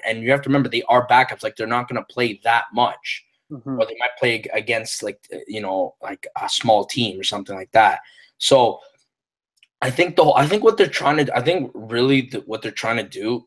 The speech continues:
Speaker 1: is that they know they actually have some quality, decent players that can go on the bench and add to depth. I think they're just trying to get rid of the guys that, that they really need to get rid of. So, like we mentioned, like, Ibaka, Niang, De Sciglio, Bertolacci.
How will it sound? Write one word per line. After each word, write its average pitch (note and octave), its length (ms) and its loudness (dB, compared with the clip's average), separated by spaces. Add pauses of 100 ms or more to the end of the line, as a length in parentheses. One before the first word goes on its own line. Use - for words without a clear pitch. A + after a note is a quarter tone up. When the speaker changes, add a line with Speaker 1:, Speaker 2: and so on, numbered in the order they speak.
Speaker 1:
is G#2 240 -6 (200)
that A2+ 120 -2
they G3+ 160 6
know D3 240 8
they C3+ 120 6
actually C3+ 240 2
have C#3 100 2
some C3 340 -2
quality, A#2+ 460 0
decent A2 400 -10
players A2 280 -2
that - 120 -4
can G#2 140 -10
go G#2+ 100 0
on A2 100 2
the G#2 60 -4
bench G#2+ 320 -4
and G#2+ 80 -10
add G#2 240 -8
to G2+ 140 -18
depth. C3+ 320 0 (340)
I A#2 40 2
think D#3 140 2
they're E3 100 4
just D3 180 -2
trying C#3+ 180 2
to C#3 60 4
get C3 180 2
rid B2 140 4
of B2 80 0
the B2 60 -6
guys A2+ 380 2
that, A2 180 -2 (520)
that G#2+ 240 -8
they A2+ 100 -2
really A2+ 300 -6
need G#2+ 140 -8
to G#2+ 80 -10
get G2+ 180 -4
rid G2 160 -6
of. - 80 -10
So, - 100 -4
like G#2+ 140 -2
we A2+ 80 -2
mentioned, A2 320 -2
like, G2+ 180 -6
Ibaka, G#2 400 2
Niang, G#2 400 -4
De G2+ 100 -8
Sciglio, G2+ 480 0
Bertolacci. G2+ 680 0